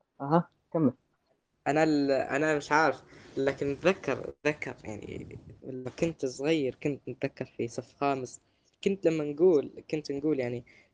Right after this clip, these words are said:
Speaker 2: إن لما نتزوج ونجيب عويل واحد، اثنين، ثلاثة، فولدي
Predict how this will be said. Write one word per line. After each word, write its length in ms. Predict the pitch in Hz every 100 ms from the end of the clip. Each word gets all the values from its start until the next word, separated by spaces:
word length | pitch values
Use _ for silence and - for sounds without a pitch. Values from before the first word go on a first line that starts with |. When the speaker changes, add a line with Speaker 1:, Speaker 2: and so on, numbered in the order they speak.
| -
Speaker 2:
إن 60 | 131
لما 240 | 131 127
نتزوج 600 | 131 123 143 143 131 120
ونجيب 360 | 113 113 127 120
عويل 360 | 120 135 139
واحد، 220 | 127 - - -
اثنين، 160 | 123 -
ثلاثة، 460 | 151 170 - 123 - _ _ _ _
فولدي 640 | 143 139 202 170 185 175